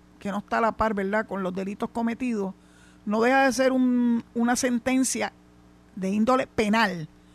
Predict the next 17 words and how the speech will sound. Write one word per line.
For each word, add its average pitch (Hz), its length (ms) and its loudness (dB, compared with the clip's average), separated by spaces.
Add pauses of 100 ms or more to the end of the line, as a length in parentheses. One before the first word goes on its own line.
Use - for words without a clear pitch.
(440)
con 214 240 2
todo 226 260 4
lo 254 140 6
que 220 60 0
eso 233 160 0
significa 233 840 2
en 196 180 -4
cuanto 190 420 -4
a 190 120 -6
que 196 100 -8
se 190 140 -4
le 185 80 -2
daña 202 300 2
el 208 40 -2
récord. 190 380 -6
Así 175 260 -8
que 202 400 -4